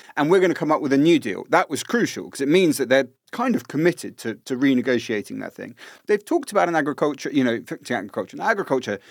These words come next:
is not a major part of our economy, but there are, there are a couple of different avenues that you can go with ag-, agriculture. You can g-, be all New Zealand about it, and it's just equivalence. It doesn't really matter, but won't make much difference. But if you wanna get rid of all the things that they say they wanna get rid of, you're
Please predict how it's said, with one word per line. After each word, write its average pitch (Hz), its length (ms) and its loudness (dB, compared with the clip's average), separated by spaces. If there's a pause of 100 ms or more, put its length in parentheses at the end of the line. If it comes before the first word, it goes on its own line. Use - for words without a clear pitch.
(160)
is 131 80 -6
not 139 140 2
a - 20 2
major 127 280 2
part 110 380 -2
of 107 160 -6
our 107 160 0
economy, 101 540 -8 (540)
but - 180 0 (100)
there 226 240 2
are, 233 180 0 (100)
there 214 140 0
are - 20 2
a 220 60 0
couple 349 240 -8
of 381 60 -2
different 214 220 -2
avenues 202 400 0
that 175 60 -4
you 165 60 -6
can 170 200 -2
go 123 480 0
with 123 160 2
ag-, 117 240 0
agriculture. 117 460 -4
You 165 40 -6
can 156 360 -2
g-, 196 80 0
be 180 240 0
all 175 120 6
New 160 200 4
Zealand 127 320 2
about 104 200 4
it, 120 100 2
and 135 100 0
it's 135 80 -4
just 131 140 -8
equivalence. 110 420 -4
It - 20 -20
doesn't 127 200 -2
really 117 160 -2
matter, 110 260 -2
but 113 160 -4
won't 117 220 -6
make 104 140 -8
much - 260 -14
difference. - 440 -10 (300)
But 151 100 0
if - 100 -2
you 208 120 -4
wanna 269 140 2
get 180 180 2
rid 156 120 0
of 143 80 -2
all 156 120 2
the 135 80 -2
things 143 240 0
that 131 120 -6
they 127 140 2
say 135 240 0
they 120 120 0
wanna 117 220 -2
get 110 200 -6
rid 139 180 0
of, 135 240 -12 (340)
you're 233 220 0